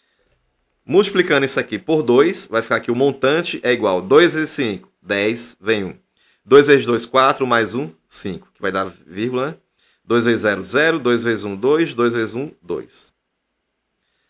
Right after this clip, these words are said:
Dois mil duzentos e cinco. Logo, os juros aqui é o capital, é o montante, dois mil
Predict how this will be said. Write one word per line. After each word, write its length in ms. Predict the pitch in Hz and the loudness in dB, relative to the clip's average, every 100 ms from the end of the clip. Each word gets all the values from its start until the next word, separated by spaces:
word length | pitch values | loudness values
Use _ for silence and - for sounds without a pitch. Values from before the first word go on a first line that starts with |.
| _ _ _ _ - | _ _ _ _ -4
Dois 300 | 104 117 113 | 0 0 0
mil 180 | 139 | 0
duzentos 300 | 160 131 143 | 0 0 0
e 60 | 160 | -2
cinco. 420 | - 104 87 _ _ _ _ _ _ _ _ _ - | -6 -8 -10 _ _ _ _ _ _ _ _ _ 0
Logo, 400 | 127 180 151 120 | 4 4 2 -2
os 160 | 135 117 | 0 0
juros 320 | 113 180 143 | 2 2 2
aqui 580 | 127 - 170 123 - _ - | 0 2 2 2 -2 _ 0
é 100 | 123 | 0
o 140 | 123 | 0
capital, 680 | - 156 - 143 - 120 131 | 0 -2 -2 -4 2 2 4
é 120 | 123 | 4
o 120 | 123 | 4
montante, 800 | 127 156 151 - 143 185 185 220 _ _ _ _ | 4 0 0 2 2 2 -2 -8 _ _ _ _
dois 360 | 92 139 151 120 | 2 4 4 2
mil 460 | 120 113 90 - | 2 2 0 -6